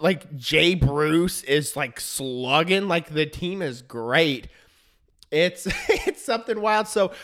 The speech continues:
like, the Mariners, I ran these numbers, I think, like, a day ago. The Seattle Mariners are scoring the most runs per game in all of baseball. They have the highest O P S plus.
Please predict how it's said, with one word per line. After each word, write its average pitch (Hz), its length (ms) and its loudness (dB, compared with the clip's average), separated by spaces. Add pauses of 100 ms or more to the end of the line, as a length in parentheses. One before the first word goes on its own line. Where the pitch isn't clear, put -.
like, 202 280 -2
the 208 80 2
Mariners, 208 760 2
I 160 140 6
ran 240 240 2
these 190 180 -4
numbers, 165 320 2
I 135 80 2
think, 165 180 -4
like, 185 200 -4
a 147 40 0
day 123 300 2
ago. 113 360 -4 (600)
The 170 140 2
Seattle 180 400 2
Mariners 185 480 -2 (240)
are 156 160 4
scoring 165 420 2
the 135 100 2
most 143 400 2
runs 156 280 0
per 151 240 2
game 113 420 -2 (140)
in 123 140 -2
all 131 280 2
of 147 140 -2
baseball. 113 560 0 (260)
They 156 140 2
have 180 260 0
the 190 80 0
highest 175 560 0
O 156 140 2
P 175 260 -2
S 165 240 0
plus. 135 500 -4